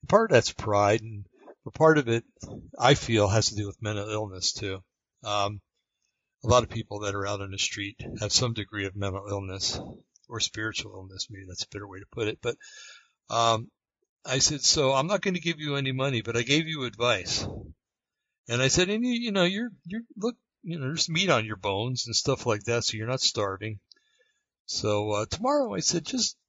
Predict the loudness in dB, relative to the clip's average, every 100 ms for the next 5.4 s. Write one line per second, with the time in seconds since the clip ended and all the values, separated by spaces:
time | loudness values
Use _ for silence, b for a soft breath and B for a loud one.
0 | _ _ _ _ -14 -4 0 2 2 -2
1 | -6 2 4 4 0 -4 2 4 4 2
2 | 0 0 2 2 2 -4 -2 -4 -4 -8
3 | -2 -2 -2 0 2 2 0 -6 _ -20
4 | _ _ _ -8 -2 -2 -2 -6 -10 -2
5 | -2 0 -6 -8